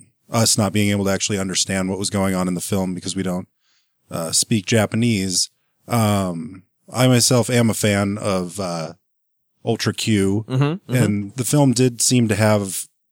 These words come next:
Speaker 1: the vibe going through it that that show had. Um, while I wasn't, like, necessarily enjoying it to the fullest, watching it, not being able to understand what was going on,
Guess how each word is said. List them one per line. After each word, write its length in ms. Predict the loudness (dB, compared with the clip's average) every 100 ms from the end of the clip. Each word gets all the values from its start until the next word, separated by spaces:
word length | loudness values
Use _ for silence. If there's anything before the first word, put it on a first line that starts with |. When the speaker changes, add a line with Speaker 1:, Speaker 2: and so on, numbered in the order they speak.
| _
Speaker 1:
the 220 | -12 -4
vibe 360 | 0 2 2 0
going 280 | 0 -2 -4
through 260 | -2 0
it 100 | 0
that 120 | -2 -4
that 200 | -4 -2
show 320 | -2 0 -2
had. 540 | -2 -4 -4 -8 -10 _ _ _ _ -8
Um, 720 | -4 -2 -2 -4 -10 -16 -20 _ _ _ _ _ _ _ -2
while 500 | 2 4 4 2 -2 _ _ _ _ -2
I 100 | 0
wasn't, 380 | 2 2 -2
like, 180 | -2 0
necessarily 640 | 0 0 2 2 2 2
enjoying 460 | 0 0 -2 0 0
it 140 | -4 -8 _ -6
to 100 | -4
the 80 | -4
fullest, 600 | -4 0 4 4 2 -2
watching 420 | 0 0 0 -2
it, 140 | -2 -6 _ _ -8
not 320 | -2 0 0
being 260 | 2 4 4
able 160 | 2
to 60 | 0
understand 380 | 0 0 0 0
what 40 |
was 100 | 0
going 220 | 0 2
on, 240 | 2 2